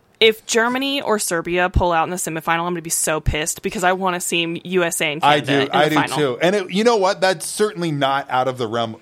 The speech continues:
Speaker 2: realm of possibility.
Speaker 1: No, a hundred percent. Like, it's the
Speaker 2: Germany and
Speaker 1: expected
Speaker 2: Serbia
Speaker 1: outcome
Speaker 2: are
Speaker 1: right now.
Speaker 2: very, very good.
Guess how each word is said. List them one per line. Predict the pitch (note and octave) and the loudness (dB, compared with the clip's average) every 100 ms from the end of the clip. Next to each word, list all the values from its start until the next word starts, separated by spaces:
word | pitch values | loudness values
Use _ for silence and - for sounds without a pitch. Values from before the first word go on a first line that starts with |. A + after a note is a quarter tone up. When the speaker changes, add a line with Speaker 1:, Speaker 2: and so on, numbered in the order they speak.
| - | -6
Speaker 2:
realm | A2 A#2 A2 | 0 0 0
of | F#2+ | -4
possibility. | A2+ G2+ - F2 D#2+ | -6 -6 -8 -8 2
Speaker 1:
No, | A#3+ F#4 | 6 6
a | - | 4
hundred | - A#3 C4 C4+ | 0 0 -2 -2
percent. | - C4+ D#4 | -6 -6 0
Like, | A3 C4 | 0 0
it's | - | 2
the | F#3 | 2
Speaker 2:
Germany | G#3+ G#3 | 4 0
and | |
Speaker 1:
expected | F3+ G3+ F3 | 0 2 2
Speaker 2:
Serbia | E3 D#3 | 4 2
Speaker 1:
outcome | C#3 | 2
Speaker 2:
are | |
Speaker 1:
right | C#3 | 0
now. | A#2 | 0
Speaker 2:
very, | C#3+ D3 | 0 0
very | C3 B2 A#2 | -2 -4 -4
good. | G#2+ G2+ E2 | -6 -10 -12